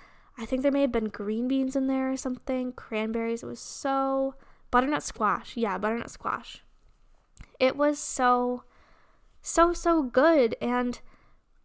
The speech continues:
I wasn't the only one who got to enjoy it. Everyone at Thanksgiving really enjoyed that dish.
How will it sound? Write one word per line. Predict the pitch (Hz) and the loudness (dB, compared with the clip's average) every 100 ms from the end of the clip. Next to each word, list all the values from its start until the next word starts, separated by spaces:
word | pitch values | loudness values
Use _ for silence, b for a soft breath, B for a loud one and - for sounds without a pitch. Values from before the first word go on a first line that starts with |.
| - - | -4 4
I | 262 330 | 6 8
wasn't | 339 311 | 4 0
the | 285 | 0
only | 285 285 | 2 2
one | 269 262 | 2 0
who | 254 | 0
got | 240 - - | -2 -4 -4
to | 240 | -4
enjoy | 220 220 240 | -4 -4 -6
it. | 262 - - _ | -6 -8 -14 _
Everyone | 247 285 294 294 294 | 6 6 4 2 2
at | 269 - | 0 -2
Thanksgiving | - 247 240 - 247 233 220 | -4 -4 -2 0 0 0 -2
really | 220 226 240 262 262 | 0 4 4 4 2
enjoyed | 240 233 226 226 | -2 -2 -4 -4
that | 233 226 233 | -4 -6 0
dish. | 330 349 233 - | 0 0 -4 -12